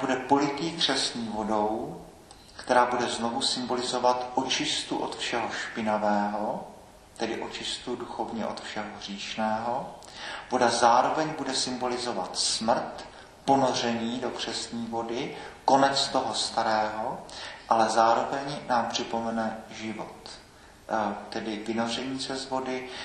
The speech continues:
život, který bez vody není možný. První pomazání olejem, olejem křtěnců, eh,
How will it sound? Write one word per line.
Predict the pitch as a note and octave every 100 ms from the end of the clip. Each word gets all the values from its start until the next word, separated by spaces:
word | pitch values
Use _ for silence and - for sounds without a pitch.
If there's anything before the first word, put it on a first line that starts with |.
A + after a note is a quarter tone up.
| -
život, | A#2 A2+ A#2 A#2+ A#2+
který | A2+ A2
bez | A2 A2 G#2
vody | G#2+ G#2+ A2 A2 - -
není | A2 G#2+ G#2 G#2 - -
možný. | G2+ G2+ - - - - - - - - - - - - - -
První | - B2+ C3
pomazání | - C3 B2+ - A2+ G#2+ G2 -
olejem, | A2+ A2 A2 A#2 C#3 E3+ E3+ -
olejem | - A2+ G#2+ G2+
křtěnců, | - - A2+ A2 A2 - B2 B2 D3+ F3 - - - - - -
eh, | A#2 A2